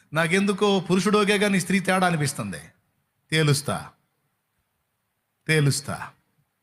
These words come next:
ఒరే సర్పం, ఇప్పుడు పోరా. ఎవరు సర్పంగాడు? సైతానుగాడు. వాడు వెళ్ళటానికి దారి కంచె తీశాడు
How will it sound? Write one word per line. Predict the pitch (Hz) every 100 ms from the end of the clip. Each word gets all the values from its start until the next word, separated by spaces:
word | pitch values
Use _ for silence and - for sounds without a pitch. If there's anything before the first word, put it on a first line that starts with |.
| _ _ _ _ _ _ _ - _ 156
ఒరే | 160
సర్పం, | 147 170 175 190 190
ఇప్పుడు | 156 151
పోరా. | 160 135 95 - _ _ _ _ _ _ _ _ _ _ _ _ _ _ _ _ _ _ _ _ _ _ _ _ _ _ _ -
ఎవరు | 170
సర్పంగాడు? | 147 165 185 180 151 104 - _ _ _ _ _ _ _ _ _ _
సైతానుగాడు. | - 175 151 160 139 123 127
వాడు | 135 135
వెళ్ళటానికి | 131 135 139 135 131 127
దారి | 120 120 104
కంచె | - 139 135
తీశాడు | 113 107 101